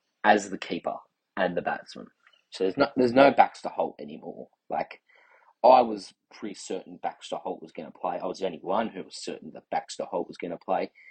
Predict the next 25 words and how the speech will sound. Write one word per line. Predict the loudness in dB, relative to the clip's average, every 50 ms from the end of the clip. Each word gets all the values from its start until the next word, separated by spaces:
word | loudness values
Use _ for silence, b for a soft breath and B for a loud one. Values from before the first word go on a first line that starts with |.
| B B B _
He | 2 2
certainly | 2 0 -2 0 2 4 4 4 2 -2 -8 -8 -10 -8
won't | -8 -8 -10 -8 -6
play | -4 -4 -4 -4
now | -6 -6 -6 -6 -6 -6 -8 -10 b b b b b b b _
because | -10 -8 -8 -8 -8
currently, | 0 4 4 6 6 4 2 2 0 0 0
as | 0 -2 -4
it | -6 -8
stands, | -2 0 2 2 2 2 0 -4
Cutting | -8 -10 -10 -10 -10 -8 -8 -8 -8
is | -8 -6
their | -6 -6 -6 -4
fifth | -6 -8 -4 _
bowler. | 0 0 0 0 -4 -6 -8 -12 B B B B B B B -10
That | -10 -10
just | -10 -12 -10 -6
will | -4 -4 -2 -2
not | -2 -4 -4 -4
do. | -8 -10 -10 -10 -12 -16 _ _ _ -4
It | -2 -2
just | -2 -6 -6 -6
will | -4 2 4 6 6 6
not | 6 8 8 6 6 4 0 _
do. | -6 -6 -6 -6 -8